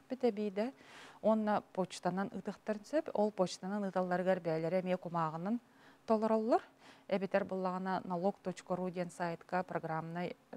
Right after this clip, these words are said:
именно программа бар, декларация толорор, эми арыйда упрощённый бирәдегенен.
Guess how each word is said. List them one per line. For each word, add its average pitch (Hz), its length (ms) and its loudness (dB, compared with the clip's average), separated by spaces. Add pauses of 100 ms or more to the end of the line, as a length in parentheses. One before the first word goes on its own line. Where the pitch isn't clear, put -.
(360)
именно 185 320 -2
программа 170 480 -2
бар, 208 200 0
декларация 165 540 -4
толорор, 196 460 0
эми 170 340 -2
арыйда 165 360 -2
упрощённый 160 580 -8
бирәдегенен. 160 560 -6